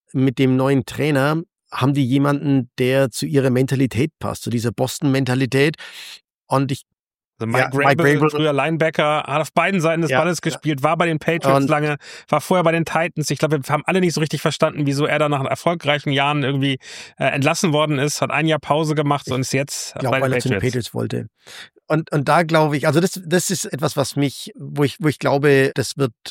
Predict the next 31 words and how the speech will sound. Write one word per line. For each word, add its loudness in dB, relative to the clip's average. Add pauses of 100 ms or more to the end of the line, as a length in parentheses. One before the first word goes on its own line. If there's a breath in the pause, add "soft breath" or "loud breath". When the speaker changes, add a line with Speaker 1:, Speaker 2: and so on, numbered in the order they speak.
(200)
Speaker 1:
ein 0
Team, 2
die 2
alle 0
überraschen, 0
weil 2
sie -2
jetzt -2
ja 0
doch -4
mal 0
ein -2
paar -4
Jahre 0 (260 loud breath)
so -2
durchgehangen 2
sind. 0
Aber 0 (180)
die, 0
denke 0
ich, -8
werden, -2
also 2
das 4
ist -2
das, 0
worauf 0
ich -6
mich 0
freue 2
und -2